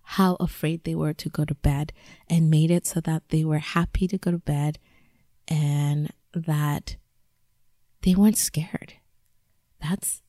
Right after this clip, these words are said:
to me, is amazing. If you can tell a story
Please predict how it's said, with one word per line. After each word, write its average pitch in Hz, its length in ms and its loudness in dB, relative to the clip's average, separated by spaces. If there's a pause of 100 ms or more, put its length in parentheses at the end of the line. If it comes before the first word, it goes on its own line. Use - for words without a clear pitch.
to - 100 -2
me, 165 400 2
is 160 300 -4 (360)
amazing. 160 720 0
If - 160 -8
you 175 80 -2
can 196 180 -2
tell 190 220 -4
a 185 40 -2
story 160 520 -2